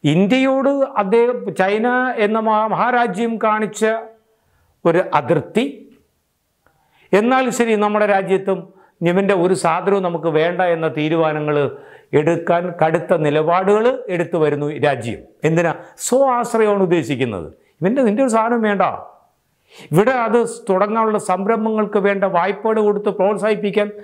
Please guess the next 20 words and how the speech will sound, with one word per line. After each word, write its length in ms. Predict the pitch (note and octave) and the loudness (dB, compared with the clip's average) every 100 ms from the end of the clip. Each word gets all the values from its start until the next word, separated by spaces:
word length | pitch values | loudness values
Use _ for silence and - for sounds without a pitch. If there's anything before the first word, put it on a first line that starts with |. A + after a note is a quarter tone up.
| - - - | -20 -10 0
സംസ്ഥാന, 500 | G3 F#3+ A3 G#3+ G#3 F#3+ | 0 0 0 0 0 0
കേന്ദ്ര 240 | F#3+ G3 G#3 F#3+ D#3+ | -2 0 0 0 2
ഗവൺമെന്റ്, 500 | F#3 F#3+ G3 F#3+ E3 - - - D#3 | 2 2 2 2 0 -4 -14 -2 2
എല്ലാ 140 | G#3+ B3+ | 2 2
സംസ്ഥാനങ്ങളും 680 | A3 G#3 G#3+ A3 G#3+ G#3 G#3 G3+ - - | -2 -2 0 0 0 0 0 -4 -4 0
കേന്ദ്ര 240 | G3+ G#3+ G#3 | 2 2 2
ഗവൺമെന്റും 460 | G3 G3 G3 F#3+ F#3 | 2 2 0 0 -2
അതിന് 160 | F3+ F3+ F3+ | -2 -2 0
തയ്യാറായി 360 | F3 F3 F3 E3 | 0 0 0 0
കഴിഞ്ഞു. 300 | D#3 D3+ A2+ - - _ _ C3+ | -2 -2 -4 -6 -20 _ _ -2
അവൻ 160 | F#3 G#3 F3+ | 0 2 0
ആശ്രയിക്കേണ്ട, 540 | G3+ G#3+ G#3 F#3+ C#3+ B2+ - - - | 0 0 2 0 0 -2 -6 -14 -4
മീൻസ് 300 | F3 F#3+ - - - - | 0 0 -2 -8 -14 0
സെൽഫ് 340 | G3+ F3+ D#3+ E3+ | 2 2 0 0
റിലയൻസ്, 360 | D#3 C#3+ B2 D3+ | 2 0 0 -2
അത്രയേ 240 | D#3+ D3+ G2+ | 0 0 0
ഉള്ളൂ. 180 | E2+ D#2 - _ _ _ _ _ _ _ _ _ _ _ | -6 -10 -14 _ _ _ _ _ _ _ _ _ _ _
ഇനി 100 | - F3+ | -2 2
കൂടുതൽ 180 | F3+ | 4
ഞാൻ 80 | E3+ | 4